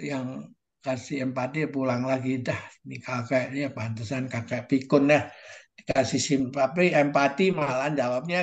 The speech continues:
gitu," ya toh. Nah, lalu nggak berapa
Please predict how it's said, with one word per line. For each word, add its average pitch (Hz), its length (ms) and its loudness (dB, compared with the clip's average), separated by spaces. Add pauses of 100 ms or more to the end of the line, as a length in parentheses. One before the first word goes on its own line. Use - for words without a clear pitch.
(100)
gitu," 165 680 2
ya 131 160 -2
toh. 180 120 0 (1500)
Nah, 220 180 6 (920)
lalu 247 160 6 (100)
nggak 233 180 4
berapa 208 260 2